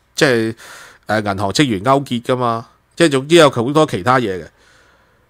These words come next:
嗱，噉啊，呃，Elman Ho 亦都多謝返你嘅支持，非常感謝你啊。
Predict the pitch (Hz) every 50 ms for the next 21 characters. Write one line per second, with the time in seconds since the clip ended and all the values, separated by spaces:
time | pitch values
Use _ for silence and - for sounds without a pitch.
0 | _ _ _ _ _ _ _ _ _ _ _ _ _ _ _ _ _ _ _ _
1 | _ _ _ _ _ _ _ _ _ - 123 120 117 165 208 220 180 151 139 131
2 | 127 127 123 123 123 113 - - - - - - _ _ 123 117 113 113 110 104
3 | 107 - - _ _ _ _ - 151 165 165 165 165 156 139 151 151 135 101 98
4 | 98 - 139 135 131 135 127 110 95 95 120 120 110 98 95 95 - - 120 -
5 | 104 85 98 113 107 101 82 80 87 98 - 85 80 78 73 78 71 64